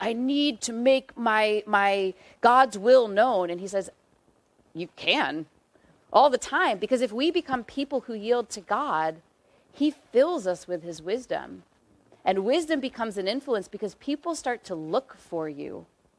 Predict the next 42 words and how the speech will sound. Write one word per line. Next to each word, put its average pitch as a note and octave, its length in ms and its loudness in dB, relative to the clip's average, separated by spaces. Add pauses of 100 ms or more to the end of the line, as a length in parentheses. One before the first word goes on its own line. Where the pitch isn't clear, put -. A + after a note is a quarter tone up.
(380)
because G3+ 240 2
they A#3+ 100 4
know C#4+ 160 2
there's C#4 180 2
something A3+ 340 -2
different A3+ 340 0
about F#3+ 180 0
how A3 120 2
you G3+ 220 0
live G3 200 -2
your E3+ 140 -4
life. A3 340 -4 (580)
They G3 100 6
see C4+ 240 -2
the A3 160 2
fruit C#4+ 600 0
of D#3+ 200 -2
it. D3 220 -4 (1040)
I A#3+ 120 6
can't - 200 2
tell E4+ 140 6
you E4 140 2
how A#3 80 2
many G#3 160 0
people A#3 260 -4
go G3+ 180 2
to G3 200 2
April, F#3+ 560 0 (260)
and G3+ 140 -2
it's A#3 80 -4
not D#4+ 160 2
like A#3+ 160 0
you B3+ 100 -2
said B3 180 2
at A3 160 -6
the G3+ 60 -6
beginning G#3 400 -2
of F#3+ 100 -2
all G3+ 160 6
of G3+ 120 0
your G3 100 -2
grief, G3 320 -6